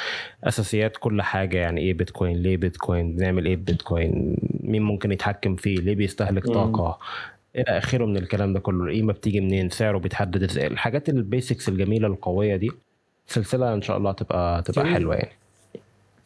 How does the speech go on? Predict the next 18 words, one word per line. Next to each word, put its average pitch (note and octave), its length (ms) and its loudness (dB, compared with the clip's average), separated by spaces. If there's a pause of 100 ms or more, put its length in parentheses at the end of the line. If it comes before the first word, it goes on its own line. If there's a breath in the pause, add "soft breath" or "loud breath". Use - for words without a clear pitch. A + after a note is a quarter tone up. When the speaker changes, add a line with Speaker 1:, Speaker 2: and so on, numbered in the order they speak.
(440)
Speaker 1:
والحلقات C#3+ 420 0
التانية، A#2 280 2
أنا F2+ 100 2
عندي G2+ 180 2
لستة G#2+ 200 -2
حلقات - 360 0
لو F2 120 2
شفتوها G2+ 500 0
هتتخضوا، - 500 -2 (540)
بس G#2 220 0
ربنا G2+ 240 0
Speaker 3:
إن F#2+ 60 2
شاء B2 220 2
Speaker 1:
يسهل. - 80 2
Speaker 3:
الله، A2+ 120 4
إن A2 60 -2
شاء A2+ 200 0
الله. G2+ 260 -6